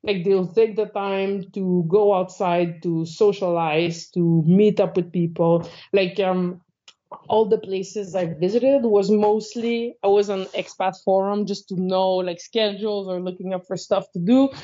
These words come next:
And people were like, "Oh, no problem. Let's meet up and, uh, I will, uh, I'll go with you for the whole day." So all the stuff I've done, I didn't have to really plan anything. The,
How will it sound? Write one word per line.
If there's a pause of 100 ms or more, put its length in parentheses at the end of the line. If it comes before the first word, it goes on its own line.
And
people
were
like, (220)
"Oh,
no
problem.
Let's
meet
up
and,
uh,
I
will,
uh,
I'll
go
with
you (360)
for
the
whole
day." (340)
So
all
the
stuff
I've
done, (200)
I
didn't
have
to (120)
really (120)
plan
anything.
The,